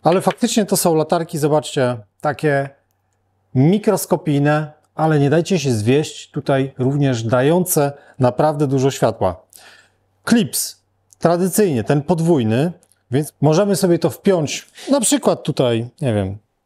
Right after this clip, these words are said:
do spodni, możemy wpiąć do bluzy,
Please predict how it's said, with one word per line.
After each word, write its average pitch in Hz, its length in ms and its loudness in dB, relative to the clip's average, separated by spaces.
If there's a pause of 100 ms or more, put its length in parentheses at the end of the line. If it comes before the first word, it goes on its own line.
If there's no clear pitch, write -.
(400)
do 196 120 4
spodni, 139 640 -2 (320)
możemy 131 320 2
wpiąć - 960 -4 (760)
do 127 160 2
bluzy, 170 600 2